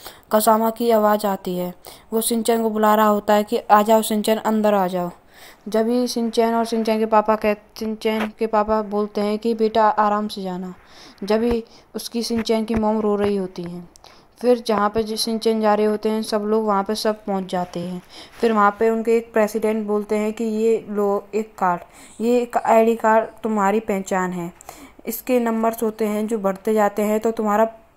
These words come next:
प्रमोशन होते जाता है। इसमें काफ़ी कुछ फीचर्स हैं जो तुम्हें मदद करेंगे आगे बढ़ने के लिए। इसमें जब ही वो स्कूल को दिखा रहे होते हैं, जब ही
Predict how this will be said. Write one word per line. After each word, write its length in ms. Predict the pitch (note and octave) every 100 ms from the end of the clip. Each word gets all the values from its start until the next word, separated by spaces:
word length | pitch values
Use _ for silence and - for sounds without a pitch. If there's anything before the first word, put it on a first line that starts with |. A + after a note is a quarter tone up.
| -
प्रमोशन 400 | A3 G#3+ G#3+ A3+
होते 260 | A3 G3 -
जाता 300 | G3 F3+ F3
है। 240 | F3+ E3+ - - - - - -
इसमें 500 | A3 - A#3+ B3 A#3+ - - - -
काफ़ी 280 | G#3+ G#3+ A3+
कुछ 280 | A3+ - - - _ _ _ _ -
फीचर्स 480 | A3+ A3 A#3+ A3 A3
हैं 160 | A3+
जो 80 | A3+
तुम्हें 340 | A#3 A3+ A#3 A#3+ - - G3+
मदद 260 | G#3+ A3+
करेंगे 380 | - G#3+ G#3 A3
आगे 280 | A3 G#3 G#3+
बढ़ने 320 | G3+ F#3+ F3+
के 120 | F3+
लिए। 220 | F3+ F3+ F#3 - - - - -
इसमें 320 | A#3+ B3 B3
जब 120 | A3+
ही 160 | A3+ A#3+ A3 -
वो 160 | A3+
स्कूल 360 | A#3 - A3+ A3+
को 360 | A#3 A#3+ A3+ -
दिखा 340 | G3 G3+ G3
रहे 140 | G#3 A3+
होते 280 | G#3+ G3+ A3
हैं, 180 | A3
जब 180 | A3 G#3+
ही 160 | A#3